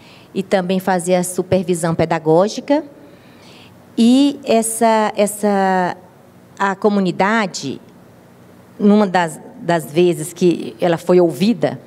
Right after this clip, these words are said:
falou muito da necessidade de, eles falam quebra-jejum. Quebra-jejum é uma, um lanche reforçado logo no início, porque eles andam muito pra chegar ali.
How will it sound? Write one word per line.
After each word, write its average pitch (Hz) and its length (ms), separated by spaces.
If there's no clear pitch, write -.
falou 214 340
muito 226 320
da 214 100
necessidade 208 1120
de, 220 380
eles 196 200
falam 196 220
quebra-jejum. 202 880
Quebra-jejum 196 920
é 226 140
uma, 233 240
um 233 160
lanche 254 400
reforçado 151 840
logo 170 240
no 165 80
início, 156 300
porque - 80
eles 214 260
andam 214 420
muito 208 600
pra - 160
chegar 156 380
ali. 131 340